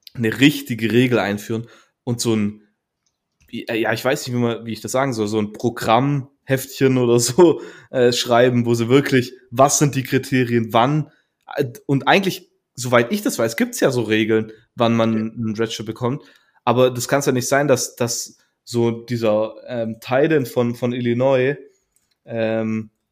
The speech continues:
Speaker 1: das nicht bekommt, obwohl sein, seine Großeltern da sind und er dann nur, äh, hingetransfert ist, um bei seiner Familie zu sein.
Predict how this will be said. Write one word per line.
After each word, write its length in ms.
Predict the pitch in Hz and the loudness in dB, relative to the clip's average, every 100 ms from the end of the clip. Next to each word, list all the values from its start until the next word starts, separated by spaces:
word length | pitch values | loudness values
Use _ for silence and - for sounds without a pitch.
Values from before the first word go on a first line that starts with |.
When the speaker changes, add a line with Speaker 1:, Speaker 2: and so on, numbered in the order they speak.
| _ _ _ _ _ _ _ _ _ _ _ _ _ _ _ | _ _ _ _ _ _ _ _ _ _ _ _ _ _ _
Speaker 1:
das 640 | 135 - 135 - - - _ | -14 -2 -2 -2 -12 -18 _
nicht 280 | 139 165 165 | -2 -2 0
bekommt, 340 | 139 135 127 | -2 0 -2
obwohl 280 | 131 120 135 | -2 0 0
sein, 460 | 120 113 110 113 117 | 2 2 2 0 -2
seine 240 | 117 113 | -2 -4
Großeltern 760 | 110 143 151 151 131 123 120 120 | -4 -2 0 2 0 2 2 2
da 120 | 120 | 0
sind 200 | 117 131 | 0 -2
und 120 | 120 | -2
er 100 | 113 | -2
dann 200 | 117 117 | 0 0
nur, 480 | 127 143 147 147 143 - _ _ _ - | 2 4 4 2 -2 -12 _ _ _ -14
äh, 460 | 123 117 113 113 117 | -8 -6 -6 -8 -8
hingetransfert 840 | 123 175 156 - 110 110 - 110 | -4 -2 -2 -2 -4 -4 -6 -6
ist, 380 | 117 131 - - _ _ _ _ _ _ _ _ _ _ _ | -4 -6 -6 -18 _ _ _ _ _ _ _ _ _ _ _
um 460 | 147 147 151 147 131 | 4 6 4 2 2
bei 160 | 120 | 2
seiner 340 | 120 120 120 117 | 4 4 2 0
Familie 520 | 123 127 156 156 127 | 0 2 2 2 0
zu 160 | - | -2
sein. 480 | 107 107 107 131 - | -6 -2 -2 -2 -6